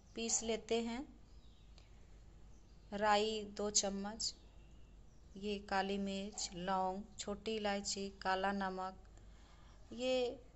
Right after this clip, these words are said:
पिसा हुआ सौंफ, जीरा, अजवाइन और अदरक। जीरा अजवाइन हम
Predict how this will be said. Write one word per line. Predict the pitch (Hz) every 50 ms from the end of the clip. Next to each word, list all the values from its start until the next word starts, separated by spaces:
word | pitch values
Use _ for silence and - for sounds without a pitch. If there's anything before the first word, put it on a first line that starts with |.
| - - - - - - - - -
पिसा | 240 254 247 - - 269 262
हुआ | 247 247 226 226 220 214 208
सौंफ, | 202 - - - 208 208 208 208 214 208 - - - - - - - - - - - - - - - - - - - - - - - - - - - - - - - - -
जीरा, | 196 196 208 233 233 226 226 226 226 226 226
अजवाइन | 214 202 214 202 202 196 196 196 196 208 226
और | 226 220 240 285 320 - -
अदरक। | - 180 175 165 - - 165 160 160 160 - - - - - - - - - - - - - - - - - - - - -
जीरा | 208 220 254 269 294 294 285
अजवाइन | 277 262 262 254 247 247 247 240
हम | 233 233 233 226 226 226 226